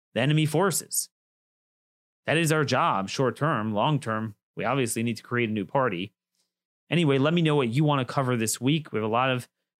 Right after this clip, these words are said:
more exciting news I want to get to as well. Um, new,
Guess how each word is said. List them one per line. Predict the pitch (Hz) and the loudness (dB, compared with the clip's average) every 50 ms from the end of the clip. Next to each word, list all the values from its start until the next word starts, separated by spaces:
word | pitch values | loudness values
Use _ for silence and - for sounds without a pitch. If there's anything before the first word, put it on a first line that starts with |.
| _ _ _ | _ _ _
more | 131 139 139 127 | 0 2 2 2
exciting | 113 - - - 143 127 131 127 127 127 | 0 -2 -2 0 0 0 2 2 0 2
news | 131 131 127 117 | 2 0 2 2
I | 120 113 | 0 0
want | 110 113 117 110 - | 0 0 -2 -2 -6
to | 107 | -8
get | 98 101 131 131 127 - | -2 0 0 0 0 -2
to | - - 135 127 127 127 | -2 0 0 0 0 0
as | - - 110 104 92 101 | -2 -4 -4 -4 -6 -8
well. | 101 101 117 127 139 151 165 180 185 180 156 - _ _ _ _ _ _ _ _ | -8 -2 0 0 2 2 2 2 2 0 -2 -4 _ _ _ _ _ _ _ _
Um, | - 113 107 104 98 98 95 101 92 - _ _ _ _ _ _ _ _ _ _ - _ | 0 0 0 0 0 -2 -4 -4 -6 -10 _ _ _ _ _ _ _ _ _ _ -16 _
new, | 127 123 135 147 160 156 143 135 127 120 117 | -2 2 4 4 4 4 4 4 4 2 0